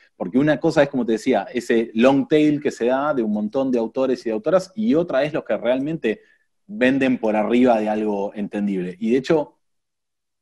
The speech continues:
otra cosa que no sé cómo va a pasar en el futuro, pero a mí me parece muy interesante, es cada vez más se ven que los negocios están apalancados en la curación, ya sea la proliferación, no sé, de vinotecas, donde hay un enólogo que te explica qué vino está bueno y cuál no,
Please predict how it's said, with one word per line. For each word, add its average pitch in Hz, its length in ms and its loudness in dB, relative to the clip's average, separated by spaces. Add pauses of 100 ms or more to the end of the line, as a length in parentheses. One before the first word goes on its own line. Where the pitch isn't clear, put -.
(120)
otra 131 220 -4
cosa 147 180 2
que 117 100 2
no 135 180 4
sé 147 160 0
cómo 135 140 0
va 127 80 0
a - 20 -12
pasar 135 220 -2
en 131 40 -2
el 123 80 -4
futuro, 139 320 2
pero 98 80 -6
a 101 60 -2
mí 131 60 2
me 127 60 -2
parece 127 220 -4
muy 139 120 0
interesante, 139 440 -2
es - 160 -6 (580)
cada 156 220 6
vez 156 180 4
más 175 240 0
se - 60 0
ven 131 160 2
que 131 120 2
los 107 180 0
negocios 123 480 0
están 110 500 -2
apalancados 113 800 -2
en 117 380 -2
la 101 180 -6
curación, 160 800 2 (320)
ya - 160 -2
sea 117 240 2
la 104 180 0
proliferación, 107 720 -2
no 113 60 -2
sé, 92 180 -6
de 98 100 0
vinotecas, 135 760 2
donde 104 180 -2
hay 107 100 0
un 110 320 -2
enólogo 123 600 4
que 104 100 -6
te 101 80 -4
explica 113 360 -2
qué 107 100 -4
vino 117 180 2
está - 140 -4
bueno 117 220 0
y - 20 -4
cuál 110 200 -2
no, 294 300 0